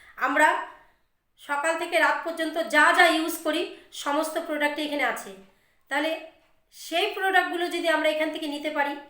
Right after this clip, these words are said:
নিয়ে কিন্তু আমরা বিজনেস করতে পারি, বিজনেসের সাথে নিজেদের পরিচয় বানিয়ে নিতে পারি।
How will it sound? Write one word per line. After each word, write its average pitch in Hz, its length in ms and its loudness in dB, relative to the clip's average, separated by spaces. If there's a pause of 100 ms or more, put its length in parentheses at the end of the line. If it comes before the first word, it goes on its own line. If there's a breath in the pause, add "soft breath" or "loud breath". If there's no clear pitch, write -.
(380 soft breath)
নিয়ে 285 220 -2
কিন্তু 320 440 -6 (200 loud breath)
আমরা 277 500 2 (200)
বিজনেস 262 500 -4
করতে 359 240 -2
পারি, 359 220 2
বিজনেসের 285 400 -4
সাথে 277 220 -4
নিজেদের 262 420 -6
পরিচয় 240 300 -6
বানিয়ে 208 240 -4
নিতে 202 200 -12
পারি। 202 180 -16